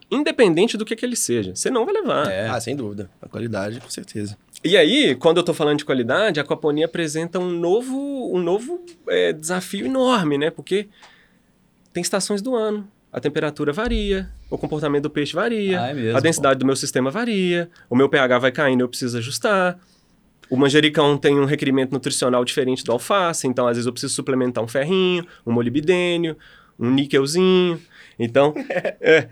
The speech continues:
Speaker 1: sempre tem uma coisinha ali que você precisa ajustar. E na hidroponia, é receita de bolo.
Speaker 2: Entendi. Então, tal-, talvez você tenha que fazer meio que um, um, um, um equilíbrio, né? Entre o aquaponia com um pouco de hidro, porque você vai suplementando, né?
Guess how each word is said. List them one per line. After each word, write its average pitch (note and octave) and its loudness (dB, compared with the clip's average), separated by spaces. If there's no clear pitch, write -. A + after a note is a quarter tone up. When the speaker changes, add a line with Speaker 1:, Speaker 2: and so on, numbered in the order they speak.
Speaker 1:
sempre A#3 0
tem D#4+ -2
uma D4+ 2
coisinha F3 4
ali E3 0
que F3 -6
você A3 2
precisa A3+ -4
ajustar. A3+ -2
E B3+ 4
na C#3+ 4
hidroponia, D3+ 0
é - -4
receita A#2 -2
de C3 -6
bolo. A3+ 0
Speaker 2:
Entendi. G#2+ -8
Então, G3+ -6
tal-, F3+ -10
talvez E3+ 2
você F#3+ -2
tenha G3 -4
que F#3+ -6
fazer F#3+ 0
meio F#3+ -4
que F#3+ -10
um, F#3+ -8
um, B2+ -6
um, A#2 -6
um B2+ -6
equilíbrio, B2+ -2
né? D3 -4
Entre A#2 -8
o B2 -2
aquaponia D3 0
com E3+ -8
um D#3+ -10
pouco D3+ -8
de D#3+ -8
hidro, A#2 -4
porque - -14
você A#2+ -8
vai B2 -2
suplementando, G#2+ -8
né? G#2 -12